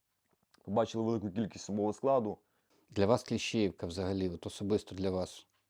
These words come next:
Speaker 2: от щось значила?
Speaker 1: Звичайно, для мене Кліщіївка, як назва, особисто для себе я постійно називав її кліщами. От, так сказати, що попали в кліщі, і якби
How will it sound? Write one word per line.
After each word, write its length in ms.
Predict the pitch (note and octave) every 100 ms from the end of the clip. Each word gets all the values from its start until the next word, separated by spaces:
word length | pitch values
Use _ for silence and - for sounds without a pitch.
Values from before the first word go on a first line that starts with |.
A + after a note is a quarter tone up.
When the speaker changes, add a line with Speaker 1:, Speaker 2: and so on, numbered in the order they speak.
| _ _ _ _ _ -
Speaker 2:
от 120 | G#2
щось 220 | - G2
значила? 680 | F2+ F2 A2+ C3+ - G2 E2 _ _ _ -
Speaker 1:
Звичайно, 520 | G2+ B2+ - B2+ G#2
для 80 | A2+
мене 200 | E3 D3
Кліщіївка, 800 | C#3 A#2+ C#3+ B2+ A2 G#2+ G2 E2
як 200 | F#2 G2
назва, 480 | A2+ A#2 G2 F#2+ D2+
особисто 460 | F2+ G2 G2 G2+
для 120 | G2
себе 300 | G2 G#2 F#2
я 80 | F#2
постійно 720 | F2+ F#2+ - F#2 F#2 F2 E2+ F2
називав 280 | F#2 F#2+
її 80 | F2+
кліщами. 640 | F2 G#2 - A2 A2 F2 C#2+ _ _ _ _ _ _ _ _ _
От, 200 | - D#2
так 160 | E2+
сказати, 180 | F2 F2
що 140 | E2+ E2+
попали 360 | F#2 F#2 F#2
в 60 | F2+
кліщі, 600 | G2 F#2+ - A2 G#2+ F#2+
і 340 | E2 E2+ D#2 C#2 D2+ - _ _
якби 600 | - E2 D#2 D#2+ D#2 C#2+